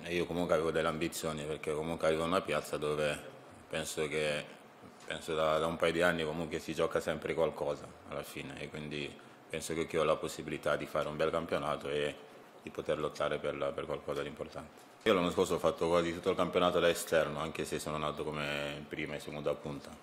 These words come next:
Penso che il calcio moderno comunque il ruolo conta poco adesso, l'importante è quello che hai dentro e quello che ci metti in campo.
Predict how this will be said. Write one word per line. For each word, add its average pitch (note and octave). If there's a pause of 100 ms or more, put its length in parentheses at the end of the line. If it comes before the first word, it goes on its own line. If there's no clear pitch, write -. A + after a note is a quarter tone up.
(240)
Penso E2+
che F2
il E2
calcio F2+
moderno F2
comunque E2+
il D#2+
ruolo E2+
conta D#2
poco D2+
adesso, D2+ (140)
l'importante E2+
è D#2+
quello E2+
che E2
hai E2+
dentro F2+
e D#2+
quello D#2+
che D#2
ci -
metti D#2+
in D2+
campo. -